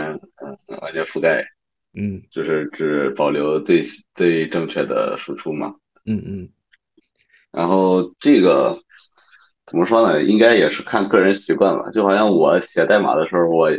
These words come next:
Speaker 1: 我对那个旧的逻辑，好多人都喜欢注释嘛，我就是特别不喜欢代码注释这种的，就是直接全删掉，然后从头开始捋一遍逻辑。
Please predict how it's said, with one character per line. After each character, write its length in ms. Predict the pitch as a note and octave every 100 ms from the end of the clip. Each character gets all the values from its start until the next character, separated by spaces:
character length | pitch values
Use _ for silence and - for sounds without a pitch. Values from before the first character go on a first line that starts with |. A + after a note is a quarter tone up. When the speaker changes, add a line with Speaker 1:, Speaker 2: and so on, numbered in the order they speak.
| -
Speaker 1:
我 240 | - E2 - _ _ -
对 460 | G2+ F2 E2 D#2 D2
那 160 | E2+
个 460 | E2+ D2+ B1+ - C#2+
旧 180 | - G2+
的 140 | - C2+
逻 240 | C2+ D#2
辑， 240 | F2 E2 C#2 - -
好 80 | -
多 140 | E2 F#2+
人 100 | G2
都 100 | G2+
喜 80 |
欢 180 | E2+ E2
注 160 | F2+ F#2+
释 220 | - G2
嘛， 160 | D2 -
我 180 | D2 D#2
就 100 | F2
是 220 | F2 E2
特 180 | - F2
别 100 | D#2
不 140 | D#2
喜 120 | E2
欢 220 | D#2 D2+ D2+
代 120 | D#2+
码 160 | D#2
注 180 | - D2+
释 320 | C#2 C#2+ B1+ C#2
这 80 |
种 200 | D2 C2+
的， 120 | C2+ C#2
就 180 | - D2
是 180 | C#2+ -
直 140 | D#2
接 80 | E2
全 180 | - D#2+
删 200 | F2 E2
掉， 180 | E2 C#2+
然 100 | D#2
后 120 | D2+
从 120 | D2+
头 120 | D#2
开 140 | D#2 D#2+
始 280 | D#2+ - - _ -
捋 140 | D#2+
一 100 | D#2
遍 180 | E2 F2+
逻 160 | D#2+ D#2
辑。 280 | D#2+ -